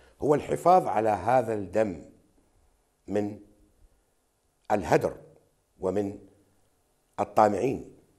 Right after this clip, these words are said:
ولذلك في كل الأزمنة الطويلة التي عشناها مع هذه الحكومات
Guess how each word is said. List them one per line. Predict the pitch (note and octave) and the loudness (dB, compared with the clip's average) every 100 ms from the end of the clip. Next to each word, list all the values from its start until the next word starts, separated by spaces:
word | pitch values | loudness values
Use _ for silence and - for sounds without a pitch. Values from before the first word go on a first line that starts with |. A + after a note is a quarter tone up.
| _ _ _ _ - | _ _ _ _ -4
ولذلك | A#2 D3 A#3 A#3 G#3 - - - - _ _ _ | 4 12 12 12 10 -4 -12 -20 -20 _ _ _
في | - E3 | -4 -4
كل | - B3+ B3 G#3 | 0 2 8 8
الأزمنة | A2 A#2 A2+ F#2 F2 | 8 2 0 -2 -2
الطويلة | - A2+ D3 E3 | 0 4 6 6
التي | A2 G#2+ G2+ | 6 2 0
عشناها | E2+ - F#3+ D#3+ | -4 0 2 4
مع | C#3+ G2+ A2 | 4 4 4
هذه | B2+ C3+ A2+ | 4 2 0
الحكومات | F#2 E2+ - G2 G2+ G2 - | -4 -6 -4 0 2 2 -2